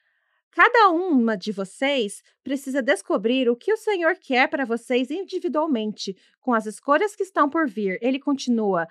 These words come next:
"Assim que conhecemos a vontade do Senhor, podemos es-, então seguir em frente com fé para realizar nossos propósitos individuais. Uma irmã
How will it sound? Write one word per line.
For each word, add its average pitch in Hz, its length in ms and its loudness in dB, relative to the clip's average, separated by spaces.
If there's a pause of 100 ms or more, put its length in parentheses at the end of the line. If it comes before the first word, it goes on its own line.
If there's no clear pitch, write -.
(220)
"Assim 285 240 -2
que 494 100 -6
conhecemos 311 640 0
a 262 60 2
vontade 226 480 2
do 202 80 -8
Senhor, 226 460 -2
podemos 247 640 -2
es-, 247 260 -8
então 294 460 0
seguir 254 400 -2
em 277 80 0
frente 240 420 -6
com - 180 -4
fé 233 400 0 (300)
para 269 240 -2
realizar 269 580 2
nossos 254 300 -2
propósitos 262 720 0
individuais. 214 880 0 (300)
Uma 330 220 0
irmã 254 440 2